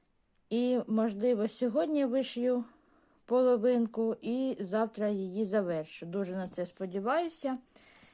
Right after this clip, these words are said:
І ще буду вишивати свою каву.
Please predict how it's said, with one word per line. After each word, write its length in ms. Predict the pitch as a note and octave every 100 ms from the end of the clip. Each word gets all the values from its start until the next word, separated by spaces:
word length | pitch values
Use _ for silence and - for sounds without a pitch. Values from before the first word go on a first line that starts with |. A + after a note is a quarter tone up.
| _ - -
І 180 | B3+ B3
ще 300 | - B3+ A#3+
буду 320 | G3+ A3 G#3+
вишивати 840 | G3+ - A#3 G3+ G#3 F#3 - F3 - _ _ _ _ _ _ - - _ _ _
свою 400 | - G#3 A3 G3+
каву. 540 | G3 A#3 B3+ C#4 E4+